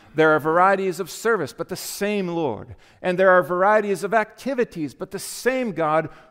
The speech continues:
who, listen to the wording, echoes here, the very consistent thing, who empowers them all. How? Through his Spirit. All of these are empowered by one and the same Spirit,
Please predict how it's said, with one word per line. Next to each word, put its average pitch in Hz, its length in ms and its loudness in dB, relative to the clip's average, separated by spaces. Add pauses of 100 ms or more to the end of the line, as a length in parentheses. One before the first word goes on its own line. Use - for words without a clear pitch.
(140)
who, 202 320 -2
listen 165 260 -8
to 170 80 -6
the 175 80 -2
wording, 180 400 0
echoes 156 360 -8
here, 151 200 -4
the 117 100 -16
very 175 240 0
consistent 165 500 -12
thing, 123 220 -8 (300)
who 196 160 2
empowers 180 920 -4
them 147 180 -4
all. 120 200 -4
How? 208 320 -4
Through 165 200 -10
his 147 80 -10
Spirit. 107 460 -18 (1600)
All 240 340 4
of 196 120 -2
these 196 240 -2
are 190 100 0
empowered 180 500 0
by 156 180 2
one 185 380 0
and 156 140 -8
the 151 60 -10
same 190 400 -6
Spirit, 175 440 -4